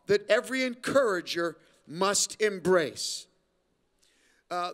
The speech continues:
the word encourager comes from a Greek word, parakaleo, which means to call alongside of, to help someone who can't help themselves. It's the picture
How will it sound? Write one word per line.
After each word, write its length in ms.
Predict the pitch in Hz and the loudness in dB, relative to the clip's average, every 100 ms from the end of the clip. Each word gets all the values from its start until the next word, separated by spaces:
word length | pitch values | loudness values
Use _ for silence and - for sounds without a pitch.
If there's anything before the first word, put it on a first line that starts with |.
| 180 | 2
the 100 | 233 | 2
word 280 | 233 233 | 4 2
encourager 680 | 220 208 - 214 226 233 254 | 0 -8 -6 -4 -2 -4 -8
comes 460 | 247 226 233 233 - | -6 -4 -4 -4 -6
from 280 | - 220 | -6 -6
a 80 | 214 | -4
Greek 520 | 208 - 226 269 - | -6 -8 -6 -6 -8
word, 480 | 180 180 175 202 185 - _ _ _ | -8 -4 -2 -2 -4 -12 _ _ _
parakaleo, 960 | - 302 302 277 - 285 269 262 220 151 - _ _ _ _ _ _ _ _ | -2 2 2 0 -2 -2 0 0 0 -4 -12 _ _ _ _ _ _ _ _
which 260 | 185 202 208 | -8 -8 -10
means 440 | 196 196 226 202 | -10 -10 -8 -8
to 140 | - 226 | -8 -10
call 640 | - - 240 247 254 262 - - | -12 -4 -2 0 -2 -6 -12 -10
alongside 920 | 208 220 226 220 196 - 277 254 185 | -6 -6 -6 -6 -6 2 4 4 0
of, 160 | 139 - _ _ _ _ _ _ _ _ | -10 -16 _ _ _ _ _ _ _ _
to 120 | - 202 | -12 -8
help 400 | 185 269 262 - | -2 -2 -4 -8
someone 640 | - 262 262 254 262 247 | -6 -6 -6 -6 -6 -6
who 200 | 208 240 | -10 -12
can't 540 | - - 247 254 - _ _ _ | -12 -4 -2 -2 -4 _ _ _
help 300 | 240 247 - | -4 -4 -6
themselves. 800 | 247 233 - 302 247 139 - - _ _ _ _ _ _ _ _ _ _ _ _ _ _ _ - | -10 -4 0 4 2 0 -12 -20 _ _ _ _ _ _ _ _ _ _ _ _ _ _ _ -2
It's 280 | 214 214 - | -2 0 -4
the 140 | 220 | -4
picture 800 | 220 - 359 - 226 220 233 | -4 -2 -2 -4 -6 -4 -4